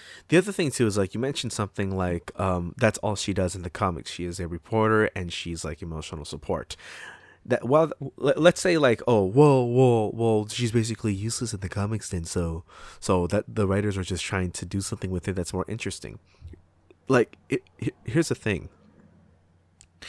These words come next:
If you want to improve upon a character,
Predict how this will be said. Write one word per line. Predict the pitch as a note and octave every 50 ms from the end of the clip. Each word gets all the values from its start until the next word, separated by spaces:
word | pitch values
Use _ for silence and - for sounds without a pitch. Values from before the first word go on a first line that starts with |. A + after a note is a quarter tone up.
| - - - - - - - - - _ - _
If | - -
you | D3+ E3+
want | G#3 G3+ -
to | E3 -
improve | C#3 A#2+ G2+ - - B2+ B2 A#2+ G#2+ - -
upon | - - - G#2+ G2+
a | F#2+ F#2
character, | - - F#2+ F2 F2+ F#2 _ - C3+ D3+